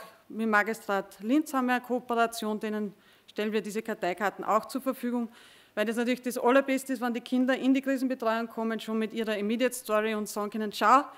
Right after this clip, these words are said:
das hat mir meine Sozialarbeiterin schon aufgezeigt, dass du da stehst und winkst.“ Jetzt darf ich Ihnen einen Ausschnitt zei-, also ein paar Symb-, also zeigen von diesen Bildern.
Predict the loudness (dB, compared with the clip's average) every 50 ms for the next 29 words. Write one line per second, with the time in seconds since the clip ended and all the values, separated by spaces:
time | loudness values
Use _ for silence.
0 | -20 -20 _ _ -6 0 0 0 2 2 0 2 2 0 0 -2 -4 -4 0 2
1 | 2 2 2 4 4 2 2 4 2 2 4 6 6 6 6 6 4 0 0 0
2 | 0 0 -4 -4 -4 -6 -8 -4 -2 -2 -4 -2 -4 -6 -6 -6 -6 -10 -10 -6
3 | -6 -8 -8 -10 -16 -18 -20 -20 _ _ _ _ _ _ _ _ _ -20 -20 _
4 | _ _ _ -20 _ _ -20 _ _ _ _ -20 -20 -20 -20 -20 -20 _ _ _
5 | _ _ _ _ _ _ _ _ _ _ _ _ -20 -20 _ _ -12 -12 -12 -4
6 | 0 2 2 4 4 4 4 4 4 4 4 2 0 0 0 0 0 0 0 -2
7 | -4 -4 -4 -6 -4 -2 -2 -2 -2 -2 -2 0 0 0 0 2 2 4 6 6
8 | 6 4 2 -2 -12 -20 _ -20 -14 -14 -14 -14 -14 -20 -16 -12 -12 -12 -12 -14
9 | -16 _ -4 -2 -2 0 -2 -2 -2 -2 -2 -2 0 -2 -2 -2 0 0 2 2
10 | 2 2 2